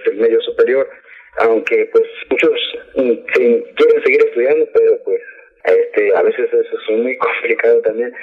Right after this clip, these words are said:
Entonces, se ha visto pues que, que el nivel educativo de la ciudad se ha, ha aumentado, ¿no? Entonces,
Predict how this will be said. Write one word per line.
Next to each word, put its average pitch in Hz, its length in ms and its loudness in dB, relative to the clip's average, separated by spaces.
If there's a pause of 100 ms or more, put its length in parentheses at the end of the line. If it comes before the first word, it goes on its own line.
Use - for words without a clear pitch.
Entonces, 131 360 -2 (440)
se 120 360 4
ha 135 80 2
visto 147 320 0
pues 147 160 0
que, 147 300 2
que 117 80 4
el 113 240 6
nivel 117 220 2
educativo - 320 2
de 453 60 4
la - 60 0
ciudad 139 320 -6
se 147 80 2
ha, 135 300 -6 (240)
ha 127 140 2
aumentado, 98 460 0
¿no? 104 160 0
Entonces, - 340 -2